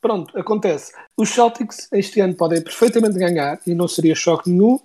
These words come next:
A minha previsão é que percam por pura experiência dos Warriors, mas está muito incerto. Quanto ao que tinhas dito antes,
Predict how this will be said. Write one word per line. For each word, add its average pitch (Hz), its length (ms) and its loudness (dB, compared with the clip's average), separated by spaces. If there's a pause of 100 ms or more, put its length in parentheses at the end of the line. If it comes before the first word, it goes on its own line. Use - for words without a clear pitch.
(560)
A 208 120 6
minha 240 200 6
previsão 226 460 2
é 214 80 0
que - 80 -12
percam 202 420 0
por - 240 -4 (240)
pura 196 560 4
experiência 214 760 2
dos 165 160 -4
Warriors, 165 580 -2 (520)
mas 214 800 0 (220)
está 196 300 0
muito 214 240 -2
incerto. 170 480 -4
Quanto 247 180 -2
ao 277 80 -4
que - 60 -10
tinhas 254 160 0
dito 233 180 -2
antes, 156 300 -2